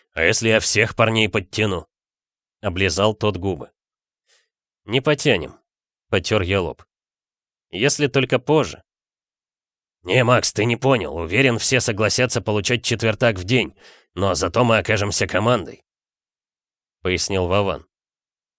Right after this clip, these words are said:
Хм, считает он быстро. Мне потребовалось не менее минуты, чтобы подсчитать и понять его ход мыслей. В качалке, если считать меня и Котыча, занималось около двадцати человек. Естественно, имеется и текучка.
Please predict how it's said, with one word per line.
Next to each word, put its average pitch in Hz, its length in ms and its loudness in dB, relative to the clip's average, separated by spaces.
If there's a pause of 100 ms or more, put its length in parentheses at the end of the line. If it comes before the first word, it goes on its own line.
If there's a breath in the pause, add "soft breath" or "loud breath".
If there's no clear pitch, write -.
Хм, 98 220 -4 (260)
считает 147 580 -2
он 151 180 0
быстро. 95 380 -4 (460 soft breath)
Мне 131 220 0
потребовалось 151 760 2
не 131 120 2
менее 147 360 2
минуты, 143 380 2
чтобы 104 320 0
подсчитать 110 600 -2
и 131 40 -2
понять 117 380 0
его 107 240 0
ход - 260 -2
мыслей. - 420 -4 (640 soft breath)
В - 100 -20
качалке, 165 580 0
если 127 340 0
считать 123 420 0
меня 117 360 2
и 92 40 -2
Котыча, 160 420 -2
занималось 123 600 0
около 170 280 2
двадцати 123 460 0
человек. 104 600 0 (400 soft breath)
Естественно, 104 800 0
имеется 113 460 0
и 104 120 0
текучка. 113 640 -6